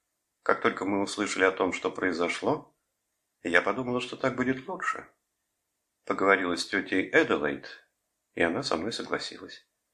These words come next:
Мы сели в машину и поехали в Королевский Герб». Как я узнал потом,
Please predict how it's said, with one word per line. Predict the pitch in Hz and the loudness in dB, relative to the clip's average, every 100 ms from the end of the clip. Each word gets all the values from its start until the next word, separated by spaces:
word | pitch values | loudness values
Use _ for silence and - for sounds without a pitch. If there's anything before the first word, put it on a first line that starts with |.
| _ _ _ _ _ | _ _ _ _ _
Мы | 95 | 2
сели | - 98 92 | 4 4 6
в | |
машину | 92 95 - 90 | 4 2 -2 0
и | 82 | 2
поехали | 85 85 131 - | 4 4 2 -6
в | 123 | -6
Королевский | - 80 78 - - - | 2 2 2 -8 -12 -10
Герб». | - - - - _ _ _ _ _ _ _ _ _ _ _ _ _ _ _ _ _ - | -10 -10 -14 -20 _ _ _ _ _ _ _ _ _ _ _ _ _ _ _ _ _ 0
Как | 85 | 2
я | 80 80 | 2 0
узнал | 78 76 | 0 -4
потом, | - 78 - 104 101 - | 0 -2 2 0 0 -10